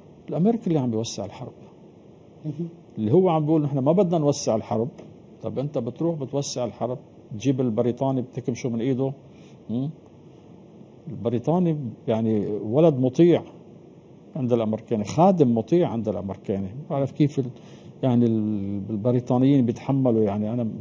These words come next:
Speaker 1: معش يلوم الواحد،
Speaker 2: مم.
Speaker 1: بعض العرب وبعض الحكومات العربية. ما هو الإنجليزي اللي كانت إمبراطوريته لا تغيب عنها الشمس اليوم هو خادم مطيع عند الأمريكاني بالزمانات.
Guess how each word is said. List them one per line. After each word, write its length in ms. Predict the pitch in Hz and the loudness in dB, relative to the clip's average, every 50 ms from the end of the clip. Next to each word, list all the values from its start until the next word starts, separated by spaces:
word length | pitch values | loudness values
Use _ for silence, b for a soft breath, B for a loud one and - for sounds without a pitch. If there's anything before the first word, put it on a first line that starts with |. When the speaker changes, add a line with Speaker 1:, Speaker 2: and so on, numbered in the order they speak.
| 131 - | -8 -8
Speaker 1:
معش 340 | 117 110 127 151 - - - | -6 -4 -2 -4 0 2 4
يلوم 340 | 139 135 143 165 170 156 | 6 6 6 6 6 6
الواحد، 480 | 131 120 120 131 127 - - 117 113 110 - - - - B B B | 4 4 4 2 2 0 -2 -4 -6 -6 -8 -12 -20 -20 B B B
Speaker 2:
مم. 60 | 139 123 104 B - - - | -12 -12 -14 B -18 -12 -6
Speaker 1:
بعض 320 | 120 127 139 135 131 120 | -2 0 0 2 2 2
العرب 420 | 123 113 104 - 135 135 127 120 113 | 2 2 2 2 4 4 4 4 2
وبعض 320 | 113 104 120 117 120 113 | 2 0 0 -2 -2 -4
الحكومات 640 | 113 101 - 123 117 - 127 110 120 127 127 123 127 | -4 -4 -6 -8 -6 -4 -4 -2 -2 -2 -2 -2 -2
العربية. 640 | 104 101 110 110 110 107 110 120 113 107 107 107 | -2 -2 -2 -2 -4 -4 -4 -4 -4 -2 -4 -4
ما 120 | 107 113 | -4 -4
هو 260 | 131 160 175 180 170 156 | -2 -2 -2 -2 -2 -2
الإنجليزي 720 | 151 143 143 147 151 147 135 143 160 175 175 151 147 151 | -2 -2 -4 -4 -4 -4 0 2 4 4 4 4 4 2
اللي 400 | 131 127 131 135 135 131 127 131 B B B B B B B - - | 2 2 0 0 0 0 -2 -4 B B B B B B B -4 2
كانت 340 | - 156 165 165 156 151 143 | 4 4 6 4 2 0 -2
إمبراطوريته 760 | 143 147 139 143 143 143 135 139 147 135 151 156 147 151 131 | -2 0 2 2 2 2 2 0 0 0 0 0 0 2 2
لا 160 | 131 147 156 | 2 2 2
تغيب 420 | 151 156 151 127 139 156 151 143 | 2 0 0 2 2 2 2 2
عنها 200 | 131 139 139 131 | 0 0 0 -2
الشمس 420 | 127 117 - - 143 135 127 - 135 | -2 -2 -2 -2 -2 -2 -2 -2 -2
اليوم 200 | 120 135 147 147 | -2 0 0 2
هو 120 | 165 175 | 0 0
خادم 500 | 160 - - 180 208 196 170 160 135 131 | 0 0 0 0 0 2 2 0 0 0
مطيع 380 | 123 123 - 147 151 151 143 139 - - - - - - - - - | -4 -4 -2 0 0 0 0 -2 -6 -14 -20 -20 -20 -20 -12 -4 -4
عند 140 | 147 139 | -2 0
الأمريكاني 600 | 143 127 107 117 120 113 - - - 110 107 110 | 0 0 0 -2 -4 -6 -6 -4 -4 -2 -2 -2
بالزمانات. 640 | 107 117 117 113 127 120 123 127 135 151 160 151 143 | -2 -4 -2 0 2 2 2 2 2 4 4 2 2